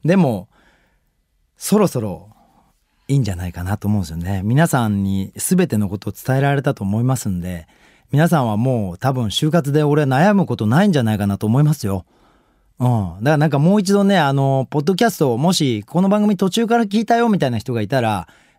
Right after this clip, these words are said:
第一回の放送から、あの、私、武井壮の成長を聞いてみてください。あの、皆さん以上に成長している可能性があります。はい。<laughs> あの、番組聞いてくださった方も、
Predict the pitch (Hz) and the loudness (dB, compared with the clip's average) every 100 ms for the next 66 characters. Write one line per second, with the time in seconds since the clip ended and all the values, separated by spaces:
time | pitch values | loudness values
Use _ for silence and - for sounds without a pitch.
0 | - 185 214 147 - 233 240 151 127 123 | 2 4 4 0 0 2 2 2 -2 -2
1 | 120 113 110 107 82 - - _ - 123 | -2 0 0 0 -4 -16 -20 _ -2 0
2 | 117 110 107 117 196 196 - - 170 170 | 2 0 -2 0 -2 -2 -4 -2 -2 2
3 | 240 226 247 156 120 90 - _ - 220 | 0 2 0 0 0 -4 -10 _ -8 -2
4 | 208 220 214 208 - 202 220 220 139 98 | 0 2 2 0 -2 -2 2 2 0 -2
5 | - 101 - _ _ _ - 135 135 135 | -4 -6 -6 _ _ _ -2 0 2 2
6 | 139 214 262 233 180 196 190 123 - 165 | 2 2 2 2 4 4 2 0 0 0
7 | 170 - 160 151 131 147 147 135 123 113 | 2 0 0 0 0 0 2 0 -2 -4
8 | - 233 185 _ _ _ _ - - 117 | -6 -12 -14 _ _ _ _ -6 -2 -2
9 | 92 110 - 185 170 147 147 - - - | -2 -6 0 2 4 2 -2 -10 -14 -2
10 | 180 202 202 170 208 196 202 196 196 147 | 0 2 0 2 0 2 2 2 0 0
11 | 131 127 117 101 | 0 0 0 -2